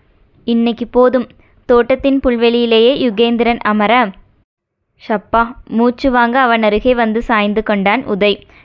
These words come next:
இருவரும் மூச்சு வாங்கியபடியே ஒருவரை ஒருவர் பார்த்து சிரித்து கொண்டனர். "வாவ் அங்கிள், இதே மாதிரி ஆர்ம்ஸ் எனக்கும் வருமா?" முறுக்கேறிய அவன் புஜங்களை ஆசையாய் தொட்டு பார்த்தவன் தன் கைகளையும் மடக்கி உதட்டை பிதுக்கினான்.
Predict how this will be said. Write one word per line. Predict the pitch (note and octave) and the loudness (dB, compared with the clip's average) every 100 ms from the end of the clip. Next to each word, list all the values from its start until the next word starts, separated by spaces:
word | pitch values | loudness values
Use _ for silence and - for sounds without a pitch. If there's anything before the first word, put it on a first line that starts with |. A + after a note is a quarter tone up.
| _ | _
இருவரும் | A#3+ B3+ B3+ C#4+ C#4 | 0 2 2 2 0
மூச்சு | B3 B3 C#4 | -2 -4 -2
வாங்கியபடியே | B3+ A#3 A#3 A3 G#3+ G#3+ C4 | 0 0 0 0 0 0 0
ஒருவரை | - A3+ A#3 A#3+ B3+ | 2 2 2 2 2
ஒருவர் | A#3+ B3 B3+ B3+ | 2 2 0 -2
பார்த்து | A#3 A3 C4+ | -4 -2 -6
சிரித்து | C4 A3+ A3 - - | -4 -4 -4 -6 -4
கொண்டனர். | G#3 G3 G3 G3+ - _ _ _ _ _ _ - G3 | -4 -2 0 -2 -4 _ _ _ _ _ _ -6 0
"வாவ் | G#3+ A#3 C#4 | 2 2 2
அங்கிள், | B3 A3 A3 C4+ A#3 - | 0 -2 0 2 2 -2
இதே | A3+ F#3+ A#3+ | -8 0 2
மாதிரி | C#4 C#4+ C4 C#4+ | 2 2 0 0
ஆர்ம்ஸ் | C4 B3+ C#4 | 2 0 -4
எனக்கும் | - G#3+ G#3+ C4 C4 | -4 -4 -2 -2 0
வருமா?" | A#3+ G#3+ G#3 A#3+ - - _ _ | 2 2 2 0 -2 -16 _ _
முறுக்கேறிய | A#3 B3 C4 C#4 C#4 C#4 | -2 0 0 0 2 2
அவன் | C4 B3 | 2 0
புஜங்களை | A3 A3 B3 B3 A#3+ B3+ | -2 -2 -2 0 0 0
ஆசையாய் | - A3 A3 B3 B3 C4+ | 0 0 0 -2 0 0
தொட்டு | B3+ G#3+ A#3+ A#3 | -2 -2 -4 -2
பார்த்தவன் | A3 G#3 G#3 A3+ C4 - | -2 -2 -2 -2 -4 -4
தன் | A#3 A3 | -4 -2
கைகளையும் | A3 A#3+ A#3+ B3+ B3+ C4+ B3+ | -2 -2 0 0 0 0 0
மடக்கி | G#3+ G#3+ C#4 | 0 -2 -2
உதட்டை | A3 A3 G#3+ A#3+ | 0 0 -2 -4
பிதுக்கினான். | A#3+ G#3 G3+ G3+ G3+ | -4 -6 -4 -4 -2